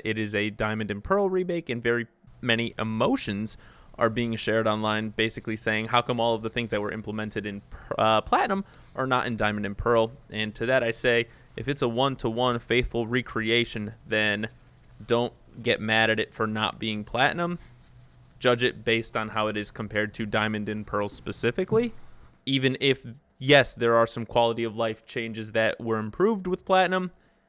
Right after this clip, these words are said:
judge it based, they, they said it's a remake of Diamond and Pearl. Treat it like a remake of Diamond and Pearl. Don't treat it like a remake of Platinum. I will be taking questions.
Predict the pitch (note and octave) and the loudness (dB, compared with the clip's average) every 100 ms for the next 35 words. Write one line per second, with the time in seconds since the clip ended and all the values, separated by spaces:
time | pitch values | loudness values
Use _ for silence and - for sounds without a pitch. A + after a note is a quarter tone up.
0 | B2 G#2+ C3+ C#3 D3+ A#2+ B2+ B2+ - - | -12 0 2 2 -2 2 2 2 -2 -18
1 | - B2+ C3+ D#3+ - A#3 A#3 F#3+ F#3 E3+ | 0 0 6 4 6 4 6 4 2 0
2 | D#3 B2 B2+ C3 B2+ - B2 A#2+ - - | -2 0 0 0 -6 0 2 2 -2 -10
3 | - C#3 C3 A#2+ A2 A#2 G#2+ A2 G#2 G#2 | 0 2 2 2 2 0 0 -4 -4 -4
4 | G#2+ G#2 G#2 G#2 G2+ G#2+ - A2 G#2 G#2+ | -6 -8 -6 -4 -4 -6 -4 -4 -4 -6
5 | A2 G#2+ G#2 G2 G#2+ G#2+ G#2 G#2 G#2+ - | -6 -8 -10 -8 -4 -4 -4 -8 -10 -18
6 | - A#2+ A#2+ A#2+ A2+ A#2 A2 A#2 A2 G#2+ | -4 2 2 2 0 -2 2 0 0 -6
7 | G#2 G#2+ - - - - | -6 -8 -10 -18 -16 -18